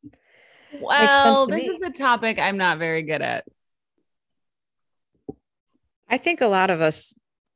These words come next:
Speaker 1: struggle with this. I mean, it's, <sighs> it's not an easy thing to do, to care for yourself. It really isn't.
Speaker 2: Right.
Speaker 1: Especially
Speaker 2: And
Speaker 1: in this
Speaker 2: espec-
Speaker 1: day and age when we have so much going on with family, friends, careers.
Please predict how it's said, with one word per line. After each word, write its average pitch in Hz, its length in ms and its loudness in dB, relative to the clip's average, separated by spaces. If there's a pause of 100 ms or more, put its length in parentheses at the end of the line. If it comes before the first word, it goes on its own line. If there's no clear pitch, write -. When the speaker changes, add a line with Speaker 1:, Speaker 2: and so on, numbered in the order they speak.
Speaker 1:
struggle 143 680 0
with 147 180 -8
this. - 400 -4
I 160 120 -2
mean, 165 440 -6 (500)
it's, - 380 -6 (240)
<sighs> 185 60 -4 (680)
it's - 220 -12
not 247 160 -2
an 247 100 -4
easy 208 240 0
thing 180 220 -8
to 165 80 -2
do, 165 260 -4
to 131 80 -8
care 156 240 -4
for 151 140 -8
yourself. 127 600 -6 (760)
It - 80 -10
really 170 260 -2
isn't. 160 260 -6 (920)
Speaker 2:
Right. 175 300 0
Speaker 1:
Especially 240 240 4
Speaker 2:
And 226 80 4
Speaker 1:
in 208 60 0
this 214 160 0
Speaker 2:
espec- 214 60 -10
Speaker 1:
day 165 120 0
and 156 100 0
age 151 220 0
when 147 120 -4
we 151 100 -4
have 156 420 -2 (540)
so 180 320 -2
much 208 260 -4
going 190 300 -4
on 170 680 -6
with 139 220 -8
family, 190 720 -4
friends, 185 640 -4
careers. 180 1040 -2